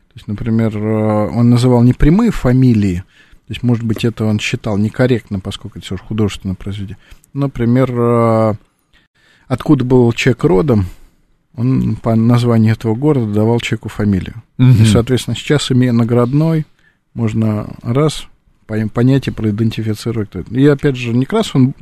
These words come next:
Speaker 1: там был. И,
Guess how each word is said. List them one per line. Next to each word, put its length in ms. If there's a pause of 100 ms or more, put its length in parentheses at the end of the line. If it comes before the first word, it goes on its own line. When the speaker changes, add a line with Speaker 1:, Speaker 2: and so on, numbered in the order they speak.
Speaker 1:
там 220
был. 400 (800)
И, 1160